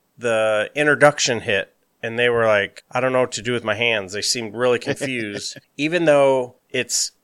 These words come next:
Speaker 1: a hall, like, if Ring of Honor had a Hall of Fame, I would venture to say Bandito would be in it,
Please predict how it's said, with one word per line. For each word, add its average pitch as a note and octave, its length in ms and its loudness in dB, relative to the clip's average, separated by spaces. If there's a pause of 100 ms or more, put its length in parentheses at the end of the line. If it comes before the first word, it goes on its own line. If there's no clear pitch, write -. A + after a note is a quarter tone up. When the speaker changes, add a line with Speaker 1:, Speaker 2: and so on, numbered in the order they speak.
(120)
Speaker 1:
a A#2+ 220 -2
hall, D#3 580 4
like, B2+ 440 -4
if B2+ 220 -8
Ring D#3+ 220 2
of D#3 80 2
Honor D#3 280 4
had C3+ 160 2
a A#2 60 2
Hall C3 240 6
of B2 60 0
Fame, B2 480 -4 (140)
I C3 160 2
would B2+ 300 -6 (100)
venture C3+ 340 0
to A#2+ 100 -8
say A#2 380 0
Bandito A2+ 540 -2
would G#2 160 -2
be G#2 140 -2
in G2 100 -4
it, F#2 160 -10